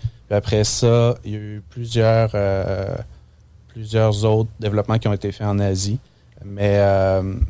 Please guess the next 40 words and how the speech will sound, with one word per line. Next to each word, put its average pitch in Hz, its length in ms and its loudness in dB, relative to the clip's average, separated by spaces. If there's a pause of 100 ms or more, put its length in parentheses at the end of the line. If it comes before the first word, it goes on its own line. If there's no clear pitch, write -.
(340)
reste 113 280 0
qu'il 107 180 4
y 107 60 2
avait 104 340 2
accès 110 420 2
à, 104 180 2 (340)
aux 107 100 -16
best 104 260 -4
practices. 107 540 -4
Quand 104 140 -4
t'as 107 120 0
accès 101 220 0
aux 104 140 2
best 95 260 -2
practices, 107 500 -4
tu - 80 -8
peux - 80 -6
faire 101 180 -2
du 104 100 -4
benchmarking. 101 760 0 (600)
Euh, 98 300 4 (1200)
tu - 140 -6
peux 113 320 2
gérer 107 400 4
toi-même 107 540 0
de 101 100 0
façon 95 360 0
e-, 98 260 0
excessivement 101 520 -2
sophistiquée - 840 -4 (380)
tes 104 80 -12
centres 104 200 -2
commerciaux. 101 400 0
T'as 104 140 0
pas 113 160 0
besoin 104 320 0
de 104 60 -2
faire 101 200 2
appel 101 480 0
à, 98 360 0